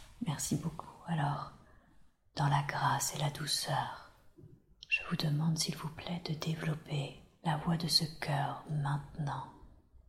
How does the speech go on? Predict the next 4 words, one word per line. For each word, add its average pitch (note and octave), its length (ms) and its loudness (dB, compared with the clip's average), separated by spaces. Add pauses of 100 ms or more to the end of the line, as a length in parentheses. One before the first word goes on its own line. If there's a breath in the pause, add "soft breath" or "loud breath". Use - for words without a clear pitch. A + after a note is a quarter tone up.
(600)
de E3 100 2
développer F3 520 2
la G3 140 4
connexion F#3 840 4